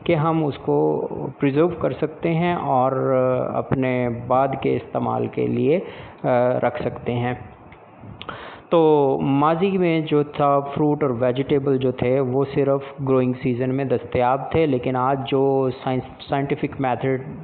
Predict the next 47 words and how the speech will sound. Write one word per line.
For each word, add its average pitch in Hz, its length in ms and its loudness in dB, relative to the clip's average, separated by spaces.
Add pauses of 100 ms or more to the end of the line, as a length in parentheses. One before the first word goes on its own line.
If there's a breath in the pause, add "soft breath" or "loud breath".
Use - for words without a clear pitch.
(140)
का 135 120 2
इस्तेमाल 135 600 0
है 135 240 2 (300 loud breath)
उसने 175 300 0
हमें 143 300 0
इस 135 100 -2
काबिल 131 380 0
बना 123 320 2
दिया 131 260 2
है 120 220 0
कि 131 160 -4
हम 127 760 0
जो 123 200 0
है, 117 540 0 (380 loud breath)
अ, 127 400 4
हमा 160 280 2
किस्म 131 380 -2
सब्ज़ियाँ 127 520 -2
और 120 240 -2
फल 127 180 2
जो 120 140 0
हैं 120 240 -2
वो 123 200 -2
तमाम, 135 840 0
अ, - 420 -6
मौसमों 127 480 -2
में 123 160 -2
हासिल 131 440 -2 (400 loud breath)
कर 135 120 2
सकते - 380 -4
हैं। 120 280 -2 (280 loud breath)
ये 175 120 4
depend 165 380 0
करता 127 320 -2
है 127 240 2
कि 135 180 -2
वो 127 500 0
seeds 156 460 -2
जो 156 140 0
हैं 147 220 2
वो 139 160 0
hybrid 127 400 0
किस, 139 160 -4
अ, 143 440 -2
nature 135 380 0
के 175 160 -2
हों 180 220 0